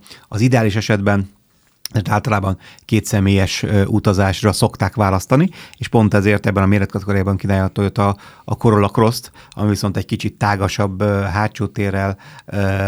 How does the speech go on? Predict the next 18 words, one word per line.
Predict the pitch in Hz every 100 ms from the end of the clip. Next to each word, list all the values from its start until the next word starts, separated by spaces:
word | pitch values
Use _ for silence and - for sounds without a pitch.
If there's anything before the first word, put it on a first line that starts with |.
| 98
nagyobb | 98 101 104
csomagtartóval, | - 104 101 - 101 98 107 98 98
más | 101 98 -
dizájnnal, | - 104 101 98 98 104 120 120 - - -
ugye | 104 98
egy, | 95 98 - - -
egy | - 104 92 101 95
kicsit, | 117 - 104 -
ö, | 101
konzervatívabb, | 92 117 107 101 98 - 98 95
de, | 98 98 - - - -
de | 110
egy, | 101 92 107
egy | 107
tágasabb | - 98 92 98
családi | - 107 95 104
autóként | 98 92 104 - 98
funkcionál. | - 101 - 131 190